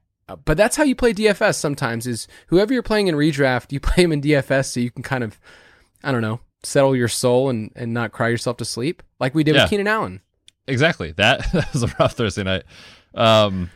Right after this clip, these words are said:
Speaker 2: yeah, that is a, a perfect example. I played against some Ryan Tannehill in redraft league, so I was like, "You know what?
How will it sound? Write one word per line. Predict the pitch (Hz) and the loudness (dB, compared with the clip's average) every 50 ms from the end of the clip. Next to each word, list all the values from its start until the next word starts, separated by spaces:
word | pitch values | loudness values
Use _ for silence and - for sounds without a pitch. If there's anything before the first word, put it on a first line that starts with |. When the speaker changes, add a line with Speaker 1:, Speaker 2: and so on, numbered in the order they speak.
| - _ _ _ - | -18 _ _ _ -4
Speaker 2:
yeah, | 117 135 165 160 | 0 2 2 4
that | 110 113 123 147 147 | 4 4 4 4 4
is | 123 131 | 2 0
a, | 139 131 113 127 | -2 -2 -2 -2
a | - | -2
perfect | - 147 - - 110 | -2 -4 -6 -4 -6
example. | 95 82 92 90 82 - 87 85 | -6 -4 -4 -4 -4 -6 -6 -4
I | 87 98 107 107 | 0 0 0 0
played | - - 120 110 | 0 0 0 0
against | 107 104 104 95 - | 0 0 -2 -2 -4
some | 107 98 90 | -6 -4 0
Ryan | 101 104 104 98 | 2 2 2 0
Tannehill | - - 107 104 107 110 113 107 107 107 _ _ _ _ _ _ | -2 -2 -2 -2 0 0 0 0 -2 -4 _ _ _ _ _ _
in | - 110 113 113 113 110 | -4 -2 -2 -2 -2 -2
redraft | - 92 107 113 101 117 117 110 - - | -4 0 0 2 4 4 4 2 2 0
league, | 107 104 107 107 101 | -2 -4 -4 -4 -4
so | - 107 | -2 -2
I | 98 | 0
was | 95 90 | 0 0
like, | 98 90 - | -2 -2 -2
"You | 98 | -2
know | 95 98 | 2 4
what? | 110 117 113 | 4 2 2